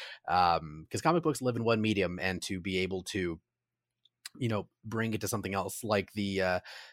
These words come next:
you know, uh, like Cyberpunk or like the six scale Ultraman, uh, you know, we're very fortunate that we can do that and just easily, you know, go onto a site. And it's, it's fantastic, and I love it.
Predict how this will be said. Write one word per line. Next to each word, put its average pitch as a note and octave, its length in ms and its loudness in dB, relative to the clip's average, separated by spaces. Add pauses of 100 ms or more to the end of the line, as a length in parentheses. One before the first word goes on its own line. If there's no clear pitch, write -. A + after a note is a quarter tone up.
(140)
you G2+ 80 -4
know, E2+ 240 -8
uh, F#2+ 240 -4 (320)
like G#2 180 -4 (100)
Cyberpunk B2+ 760 -2
or G2 480 2
like G2 200 -2
the - 80 -6
six - 220 -6
scale G#2 340 2
Ultraman, G2+ 500 -2
uh, F2+ 340 2 (180)
you A2 80 -6
know, F#2 120 -6 (520)
we're G#2+ 100 0
very G2+ 220 4
fortunate G2 320 -2
that F2+ 80 0
we F#2 100 -2
can F#2 280 -8 (200)
do G#2 140 2
that G2 120 4
and F#2 80 0
just F#2+ 140 -2
easily, F#2+ 500 -2 (420)
you G2 80 -4
know, F2 160 -6 (260)
go B2+ 160 2
onto C#3 240 2
a C3 40 2
site. D3+ 340 -2 (680)
And G#2 240 -4 (460)
it's, B2 200 -8
it's A#2 160 -10
fantastic, B2+ 500 -6
and G2+ 80 -8
I G2+ 40 -6
love G#2+ 180 -4
it. E2+ 100 -12